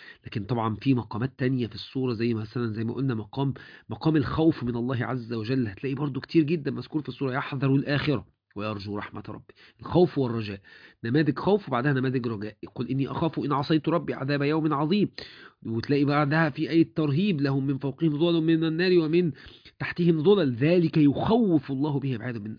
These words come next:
أش-، من أصرح الآيات اللي بتتكلم عن الخوف، "ذلك يخوف الله به عباده". هتلاقي ف-، "أفمن حق عليه كلمة العذاب أفأنت تنقذ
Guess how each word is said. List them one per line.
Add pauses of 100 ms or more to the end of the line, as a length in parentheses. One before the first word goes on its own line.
أش-،
من
أصرح
الآيات
اللي
بتتكلم
عن
الخوف،
"ذلك
يخوف
الله
به
عباده". (500)
هتلاقي
ف-،
"أفمن
حق
عليه
كلمة
العذاب
أفأنت
تنقذ